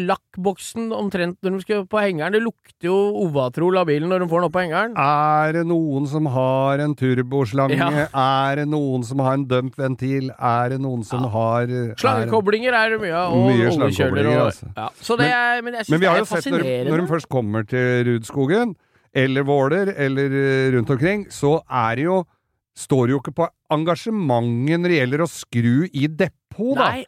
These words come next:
Speaker 1: og det er en annen ting som er litt sånn rart, som jeg synes. Hvis du raser motoren på høsten,
Speaker 2: Ja.
Speaker 1: så får du ikke satt den sammen og gjort det i stand hele vinteren igjennom. Den blir gjort sammen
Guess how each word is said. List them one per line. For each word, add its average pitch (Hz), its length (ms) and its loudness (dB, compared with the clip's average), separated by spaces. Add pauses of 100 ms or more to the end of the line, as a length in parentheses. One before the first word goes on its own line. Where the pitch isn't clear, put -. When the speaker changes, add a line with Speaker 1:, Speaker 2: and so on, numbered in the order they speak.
Speaker 1:
og 185 100 -12
det 170 220 -12
er - 80 -18
en 208 160 -8
annen 147 360 -8
ting 151 140 -8
som 202 140 -8
er 156 220 -4
litt 180 260 -4
sånn 185 320 -4
rart, 135 280 -4
som 185 100 -8
jeg 160 180 -2
synes. 147 380 -4 (420)
Hvis 160 120 -4
du 233 120 0
raser 196 400 -2
motoren 147 440 -6 (100)
på 160 120 0
høsten, 143 380 -2 (100)
Speaker 2:
Ja. 95 200 -2 (360)
Speaker 1:
så 226 100 0
får 143 240 -2
du 143 60 -6
ikke 285 140 -10
satt - 240 -6
den 160 100 -10
sammen 160 260 -4
og 202 60 -2
gjort 208 240 -2
det 117 100 -2
i - 20 -4
stand 165 220 -2
hele 143 260 -2
vinteren 139 360 -4
igjennom. 214 360 0 (460)
Den 185 140 2
blir 240 140 -2
gjort - 100 -6
sammen 208 540 -6